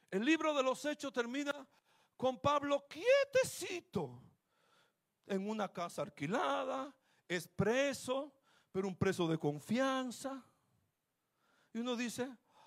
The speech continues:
ay, pero mira, yo me quedé el jueves así como, y así termina el libro de los Hechos.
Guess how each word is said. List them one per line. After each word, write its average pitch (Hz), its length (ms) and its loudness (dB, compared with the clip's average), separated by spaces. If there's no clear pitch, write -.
ay, 262 240 0
pero 285 220 0
mira, 277 320 -6
yo 277 160 0
me 285 140 0
quedé 277 400 -2
el 247 120 -2
jueves 254 320 4
así 262 160 -2
como, 247 380 -4
y 202 160 -2
así 254 380 -4
termina 233 680 -4
el 208 180 -2
libro 214 300 0
de 190 100 2
los 185 220 -2
Hechos. 156 520 -4